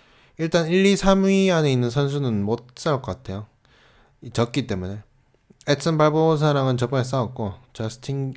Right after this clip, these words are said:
오, 저스틴 게이지랑 붙을 것 같아요.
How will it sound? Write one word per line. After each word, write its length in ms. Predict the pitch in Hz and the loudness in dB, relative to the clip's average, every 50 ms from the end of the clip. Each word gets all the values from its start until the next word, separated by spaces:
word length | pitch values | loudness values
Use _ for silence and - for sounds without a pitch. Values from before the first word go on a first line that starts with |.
| - - | -8 -4
오, 1040 | 113 123 139 156 165 175 175 180 175 170 160 143 127 113 101 92 87 82 85 90 - _ _ _ _ _ _ _ _ _ | 0 2 4 4 6 6 6 6 6 6 6 6 4 4 2 0 -4 -6 -12 -16 -20 _ _ _ _ _ _ _ _ _
저스틴 520 | - - 127 135 131 131 - 202 202 202 196 | -8 -4 -4 -4 -4 -4 -2 0 0 0 2
게이지랑 680 | 208 214 226 240 220 208 214 180 156 131 127 107 127 | 2 4 4 4 4 4 2 4 4 2 2 0 -4
붙을 280 | - 131 131 - 131 127 | -6 -8 -4 -4 -4 -4
것 100 | 123 98 | -4 -4
같아요. 400 | 95 - - - 98 95 123 | -6 -6 -6 -8 -8 -6 -8